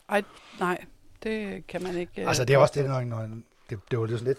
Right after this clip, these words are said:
Speaker 2: lidt, at Ståle Solbakken, han forbarmede sig jo nærmest over ham, ikke? Og siger, "Nå ja, det kan du godt, det kan jo være en døj, han får en skade, eller det ikke er helt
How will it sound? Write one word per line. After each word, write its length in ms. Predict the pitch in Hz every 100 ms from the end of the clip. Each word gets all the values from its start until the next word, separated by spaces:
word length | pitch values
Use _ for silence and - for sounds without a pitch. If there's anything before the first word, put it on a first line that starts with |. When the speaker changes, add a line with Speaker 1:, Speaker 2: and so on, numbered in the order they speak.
| -
Speaker 2:
lidt, 100 | 117
at 60 | -
Ståle 280 | 131 117
Solbakken, 520 | 117 143 143 127 110 107
han 100 | 113
forbarmede 520 | 120 - 120 151 123
sig 140 | 110
jo 80 | 104
nærmest 280 | 110 117 -
over 160 | 110
ham, 140 | 98 104
ikke? 180 | - 110
Og 60 |
siger, 180 | - 107
"Nå 180 | 101 113
ja, 100 | 92
det 120 | -
kan 100 | 101
du 60 | 92
godt, 180 | 95
det 80 | 101
kan 80 | 117
jo 60 | 107
være 480 | 110 107 98 98
en 120 | 117 101
døj, 240 | 110 104
han 120 | 92 92
får 160 | 95
en 60 | 98
skade, 380 | - 92 95 95
eller 160 | 92
det 120 | -
ikke 200 | 107 -
er 40 | 90
helt 260 | 92 98